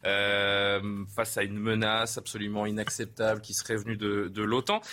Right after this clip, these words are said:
Est-ce que si on essaie d'être le plus objectif possible, est-ce qu'il y a une part de vérité dans ce que dit Vladimir Poutine sur la responsabilité de l'otan ? Est-ce que l'Occident doit faire une part de son autocritique,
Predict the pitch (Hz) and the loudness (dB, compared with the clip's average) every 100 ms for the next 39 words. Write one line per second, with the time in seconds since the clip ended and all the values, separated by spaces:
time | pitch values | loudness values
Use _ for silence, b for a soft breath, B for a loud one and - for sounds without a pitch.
0 | B B 135 - - 208 202 - 131 127 | B B -2 0 2 2 2 2 2 2
1 | 143 139 113 117 110 123 107 107 143 127 | 2 2 0 -2 -4 -6 -4 0 2 2
2 | 117 - - - - 104 - 180 233 - | -2 -4 -6 -6 -4 -2 0 0 -2 -2
3 | 107 - 120 151 143 104 98 - 139 127 | -2 -4 -2 0 0 -2 -8 -2 2 4
4 | 185 156 107 98 107 139 117 110 113 147 | 2 0 -4 -4 -2 -2 -2 -2 -2 -2
5 | B B - 107 117 98 165 151 117 110 | B B -4 -4 -4 -2 0 0 0 -2
6 | 107 107 139 202 107 95 113 - 123 - | -4 -8 -8 -2 2 2 0 -2 -2 -2
7 | 110 107 107 143 123 110 107 143 - B | -2 -4 -2 -2 2 2 4 2 0 B
8 | B 117 - 123 151 - 120 120 185 151 | B -2 4 6 6 2 0 2 2 2
9 | 117 131 - 131 180 175 B - 113 110 | 2 2 2 2 2 -2 B -2 0 2
10 | 113 180 160 117 127 113 123 - - 113 | 4 4 2 -2 -2 -2 0 -2 -2 -6
11 | 113 139 - | -4 -6 -6